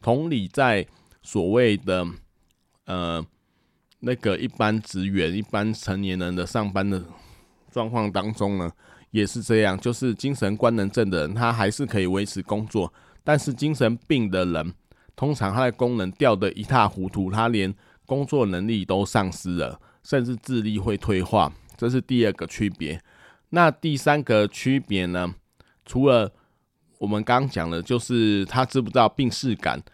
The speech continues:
跟他的功能性之外，那还有一个第三个区别，一时忘记是什么，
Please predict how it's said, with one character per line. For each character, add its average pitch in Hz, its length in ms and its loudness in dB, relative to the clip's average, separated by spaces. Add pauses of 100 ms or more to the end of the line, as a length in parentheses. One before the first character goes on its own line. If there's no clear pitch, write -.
(240)
跟 117 160 0
他 123 200 2
的 107 140 2
功 120 300 -2
能 92 160 -2
性 107 280 -2
之 110 260 -2
外， 110 340 4 (760)
那 143 200 2 (380)
还 117 160 0
有 123 80 4
一 - 20 4
个 107 300 2
第 127 240 -2
三 113 180 0
个 107 140 0
区 104 240 -2
别， 76 320 -6 (1040)
一 143 60 -4
时 104 180 -4
忘 107 200 -2
记 104 160 -6
是 101 120 -8
什 - 120 -14
么， - 160 -18